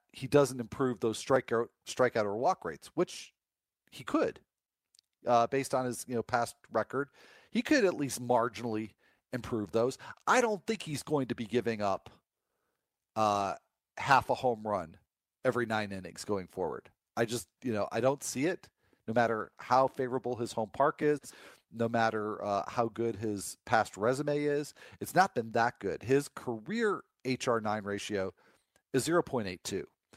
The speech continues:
So I do think Wacha is, is, he's due for some home run regression. He's due for some babip regression. And I think the X fip is probably a little closer to being trustworthy. That's three point seven seven.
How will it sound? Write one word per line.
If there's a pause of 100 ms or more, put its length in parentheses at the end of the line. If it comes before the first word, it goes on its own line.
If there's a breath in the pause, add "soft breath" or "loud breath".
(720 soft breath)
So
I
do
think
Wacha
is, (200)
is,
he's
due
for
some
home
run
regression.
He's
due
for
some (100)
babip
regression. (640 soft breath)
And
I
think (240)
the (100)
X
fip (160)
is
probably
a
little
closer
to
being
trustworthy. (420 soft breath)
That's
three
point
seven
seven.